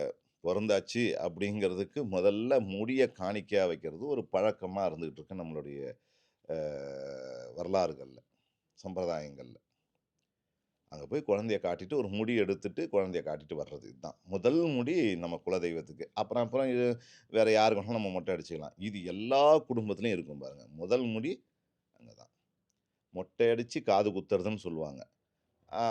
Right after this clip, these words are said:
அது ஒரு, அது ஒரு இதுல. அதையும் என்ன பண்ணுவாங்கன்னா குலதெய்வத்துக்கு செய்வாங்க. சில சமயம் மொட்டை அடிச்சிருவது அடிச்சிருவாங்க, மீதி காது குத்தி எங்கனாலும் வச்சுக்குவாங்க. ஏன் அப்படின்னா அந்த, அ,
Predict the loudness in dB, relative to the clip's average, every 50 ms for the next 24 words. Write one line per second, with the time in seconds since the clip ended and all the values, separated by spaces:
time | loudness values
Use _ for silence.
0 | 4 4 6 6 8 8 8 8 8 8 8 8 8 8 10 10 10 8 8 6
1 | 4 2 0 0 -2 -4 -6 -4 0 2 4 4 6 6 6 6 6 6 6 4
2 | 4 4 2 2 2 2 0 0 2 4 4 4 4 2 -2 -2 -6 -8 -12 -12
3 | -12 -12 -12 -14 -14 -10 -10 -10 -10 -12 _ -10 -4 -2 0 0 0 0 -2 -4
4 | -2 -2 -4 -2 -2 -2 2 4 4 4 4 4 0 2 4 6 4 4 4 4
5 | 2 2 4 4 2 0 -2 -4 -4 -4 0 2 4 4 4 4 2 0 -2 -2
6 | -4 -2 -4 -6 -6 -6 -8 -10 -12 -16 -20 -20 -20 -20 -20 -20 -20 _ _ _
7 | _ _ _ _ _ -8 -4 -2 -2 -2 -2 -4 -6 -6 -4 -4 -4 -6 -6 -10
8 | _ _ _ _ _ _ _ _ _ _ _ -8 -8 -6 -2 0 0 0 0 0
9 | -2 -4 -6 -10 -12 -16 _ _ _ _ _ _ _ _ -12 -8 -4